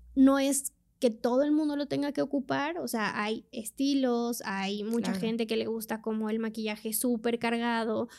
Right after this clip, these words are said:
Speaker 1: súper, este, y cargado de que, de todos los días, o
Speaker 2: Sí,
Speaker 1: sea,
Speaker 2: sí.
Speaker 1: a lo mejor para ti, para mí será como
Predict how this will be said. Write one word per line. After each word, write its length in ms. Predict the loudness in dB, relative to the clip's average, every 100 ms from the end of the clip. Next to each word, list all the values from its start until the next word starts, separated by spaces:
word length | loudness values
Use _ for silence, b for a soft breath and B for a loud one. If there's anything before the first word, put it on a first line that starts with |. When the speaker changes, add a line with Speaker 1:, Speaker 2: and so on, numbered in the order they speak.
| B
Speaker 1:
súper, 720 | 2 4 4 0 -2 -2 -2
este, 480 | -2 -2 -2 -4 -4
y 140 | -4
cargado 400 | -2 -2 0 0
de 120 | 2 0
que, 200 | -2 -2
de 120 | -2
todos 320 | 0 0 2
los 160 | 2 4
días, 340 | 4 4 0
o 60 | 2
Speaker 2:
Sí, 40 | 6
Speaker 1:
sea, 240 | 6 4
Speaker 2:
sí. 60 | 0
Speaker 1:
a 40 | -2
lo 100 | -2
mejor 280 | 0 0
para 220 | 2 0 0
ti, 160 | 0
para 220 | 0 0
mí 200 | 0 -2
será 280 | -2 -4 -2
como 460 | 0 2 0 -4